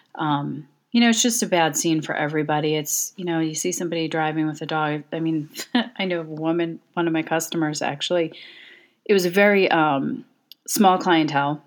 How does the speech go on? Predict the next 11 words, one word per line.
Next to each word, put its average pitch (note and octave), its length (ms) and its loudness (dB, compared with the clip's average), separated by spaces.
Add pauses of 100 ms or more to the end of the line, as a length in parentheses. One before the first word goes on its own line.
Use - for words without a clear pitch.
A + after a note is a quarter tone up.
(100)
great F3+ 280 4
clientele, A#2 760 -2
but F3 140 4
everyone G#3 340 4
knew F3 160 4
each - 140 0
other, - 360 -6
you E3 120 0
know, C3+ 280 0 (140)
pretty D3 200 2
much. A2 280 0